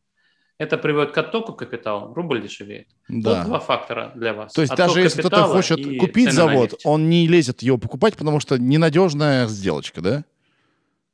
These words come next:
Speaker 1: Да, да. Например, представьте себе, вы хотите купить завод, но вы думаете, что с вероятностью пятьдесят процентов у вас его отберёт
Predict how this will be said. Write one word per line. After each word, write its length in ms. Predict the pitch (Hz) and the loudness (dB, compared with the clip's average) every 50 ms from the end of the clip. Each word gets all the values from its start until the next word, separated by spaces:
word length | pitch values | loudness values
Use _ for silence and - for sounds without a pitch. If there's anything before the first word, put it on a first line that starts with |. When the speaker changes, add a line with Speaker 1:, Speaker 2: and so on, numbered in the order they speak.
| _ _ _ _ _ _ _ _ | _ _ _ _ _ _ _ _
Speaker 1:
Да, 320 | 127 127 139 117 - - - - | -2 -2 0 -2 -2 -6 -14 -8
да. 300 | - 120 110 101 - - _ - - - - _ | -6 -4 -4 -4 -6 -14 _ -20 -20 -20 -8 _
Например, 260 | 190 185 - 226 202 | -2 2 2 2 2
представьте 380 | - 190 - - 247 233 - - | 2 -4 -2 -2 -4 -4 -4 -4
себе, 140 | - 170 147 | -4 -2 -2
вы 100 | 160 160 | -2 -2
хотите 320 | - 175 170 185 175 175 | -4 -4 -4 -4 -6 -6
купить 300 | - 185 165 - 170 147 | -8 -8 -6 -6 -6 -4
завод, 420 | 143 170 180 185 233 262 262 262 _ _ _ _ _ _ - | 0 -2 -2 0 -2 -6 -8 -10 _ _ _ _ _ _ -6
но 140 | 135 139 143 | -4 -4 -4
вы 220 | 143 143 151 165 | -4 -4 -4 -4
думаете, 580 | 151 139 190 214 220 202 185 170 165 170 160 - | -4 -2 -2 -2 0 0 0 0 -2 -2 -6 -8
что 560 | - - - - 151 139 139 139 135 - - _ _ _ | -8 -14 -8 -4 -2 -2 -2 -4 -6 -10 -18 _ _ _
с 120 | _ - - | _ -6 -2
вероятностью 800 | 156 156 165 175 170 165 170 165 151 - - 160 147 143 143 135 | 0 2 4 2 2 2 -2 -4 -6 -6 -6 -4 -4 -4 -4 -4
пятьдесят 420 | 139 160 151 - - 170 160 170 | -6 -8 -8 -4 -6 -6 -6 -6
процентов 600 | - 175 175 170 - 226 240 247 240 - - - 147 | -8 -10 -10 -8 -8 -6 -6 -6 -4 -6 -8 -8 -6
у 40 | |
вас 220 | 135 165 180 175 - | -6 -4 -6 -4 -6
его 180 | 147 131 139 | -6 -4 -4
отберёт 580 | 143 135 120 117 123 120 117 107 - - - | -4 -4 0 0 0 0 0 -4 -6 -12 -20